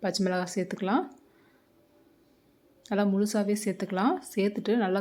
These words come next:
கலந்து விட்டுக்கலாம். வெங்காயம் பார்த்தீங்கன்னா ஒரு பாதி அளவு வதங்கினா போதும். வெங்காயம் வதங்கட்டும். இந்த டைம்ல ஒரு மிக்ஸி ஜார்ல அரை மூடி தேங்காய் எடுத்துட்டு இந்த மாதிரி பாருங்க, தேங்காயில இருக்கிற ப்ரௌன் கலர் இல்லாம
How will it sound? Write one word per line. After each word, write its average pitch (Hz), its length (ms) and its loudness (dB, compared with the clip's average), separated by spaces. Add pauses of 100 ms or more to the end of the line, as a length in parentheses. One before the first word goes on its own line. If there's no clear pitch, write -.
கலந்து 190 260 0
விட்டுக்கலாம். 190 460 0 (720)
வெங்காயம் 233 360 8
பார்த்தீங்கன்னா 196 360 2 (120)
ஒரு 190 100 2 (100)
பாதி 208 340 2
அளவு 214 200 4
வதங்கினா 196 320 2 (100)
போதும். 185 380 4 (360)
வெங்காயம் 202 380 2
வதங்கட்டும். 208 560 2 (120)
இந்த 196 220 2
டைம்ல 185 300 0 (560)
ஒரு 190 160 4
மிக்ஸி 202 320 0
ஜார்ல 185 340 2 (960)
அரை 202 200 4
மூடி 214 160 6 (100)
தேங்காய் 196 320 2
எடுத்துட்டு 180 420 0
இந்த 202 180 2
மாதிரி 180 200 0 (120)
பாருங்க, 180 300 -2 (440)
தேங்காயில 202 360 2
இருக்கிற 190 220 0 (160)
ப்ரௌன் 190 300 2
கலர் 196 200 2 (100)
இல்லாம 185 440 0